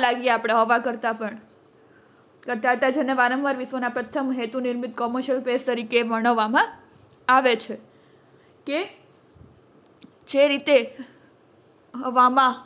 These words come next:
સ્પેસ જશે, લોકોની જર્ની, મુસાફરો,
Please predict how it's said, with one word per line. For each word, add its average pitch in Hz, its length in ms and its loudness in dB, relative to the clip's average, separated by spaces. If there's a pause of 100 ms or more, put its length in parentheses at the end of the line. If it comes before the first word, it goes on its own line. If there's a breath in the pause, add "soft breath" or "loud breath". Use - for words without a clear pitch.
(120)
સ્પેસ 254 400 0
જશે, 247 280 0 (260)
લોકોની 247 460 -2 (200)
જર્ની, 262 380 -2
મુસાફરો, 247 520 -2